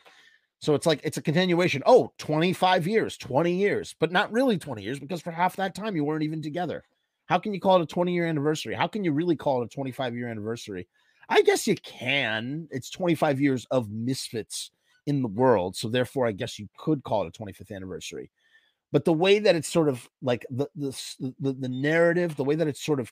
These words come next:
touted is sort of like, we're, we've always been doing this. And that's not exactly true. Although Jerry and Doyle and whoever was with Jerry at the time would make up for that in,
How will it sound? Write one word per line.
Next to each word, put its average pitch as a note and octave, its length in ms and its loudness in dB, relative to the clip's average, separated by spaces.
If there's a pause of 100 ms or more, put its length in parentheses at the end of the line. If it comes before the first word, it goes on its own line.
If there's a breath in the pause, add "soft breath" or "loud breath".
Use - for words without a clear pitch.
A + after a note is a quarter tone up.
(140)
touted C#3 540 -2
is G#2 180 -6
sort A#2 180 -2
of A2+ 60 0
like, G#2+ 320 0
we're, A2+ 420 0
we've A2+ 380 -2
always A2 240 2
been F#2 160 -10
doing E2 240 -12
this. - 300 -20 (760)
And G2+ 500 -8 (120)
that's G#2+ 240 -10
not B2 480 -4 (180)
exactly G2+ 960 -4
true. - 240 -14 (460)
Although C#3+ 220 6
Jerry C3+ 640 2
and A#2+ 300 -4
Doyle B2 420 2
and A2+ 280 -6
whoever A#2 240 -2
was G#2+ 180 -6
with B2 180 -6
Jerry G#2 200 -4
at F#2+ 80 -8
the - 60 -20
time G2+ 260 -8 (320 soft breath)
would C3+ 320 6
make C3+ 260 0
up C#3 220 -2
for C3 120 -2
that G2 340 -2
in, G#2+ 360 -8